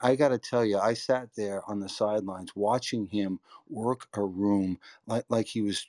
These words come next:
trying to pay the mortgage payment that month. He was just shaking hands and kissing babies and making connections, and, and, and I watched those little handshakes and, and, and hugs turn into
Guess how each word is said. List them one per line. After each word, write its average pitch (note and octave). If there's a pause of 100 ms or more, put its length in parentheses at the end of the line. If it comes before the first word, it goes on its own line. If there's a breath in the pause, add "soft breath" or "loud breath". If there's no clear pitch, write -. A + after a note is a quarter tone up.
(140)
trying C#3
to A2
pay B2+
the G2
mortgage G#2+
payment F#2+
that F2+
month. E2+
He B2+
was A2
just - (160 loud breath)
shaking C3
hands A2+
and F2+ (200 soft breath)
kissing B2
babies G#2
and F#2 (260 soft breath)
making A#2
connections, G#2+
and, G#2
and, A2
and G#2+
I G#2
watched B2+ (320 soft breath)
those C#3+
little C3
handshakes C3
and, G2 (300)
and, G#2+
and G#2+
hugs A#2+
turn A#2
into G#2+